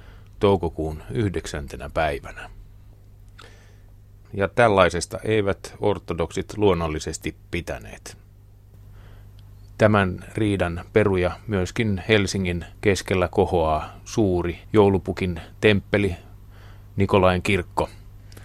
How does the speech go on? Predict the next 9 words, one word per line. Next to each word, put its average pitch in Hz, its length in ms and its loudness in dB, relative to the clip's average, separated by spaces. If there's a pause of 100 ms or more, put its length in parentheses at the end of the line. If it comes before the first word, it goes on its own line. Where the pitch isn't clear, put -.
(340)
niin 98 120 2
kuin 95 240 2
niin 107 200 4
usein 85 420 0 (300)
venäläisissä 87 680 0 (140)
kaupungeissa. - 720 0 (1300)
Novgorodissa, 101 840 4 (220)
Isporskissa, 101 920 0 (160)
Porkhovissa, 90 800 -2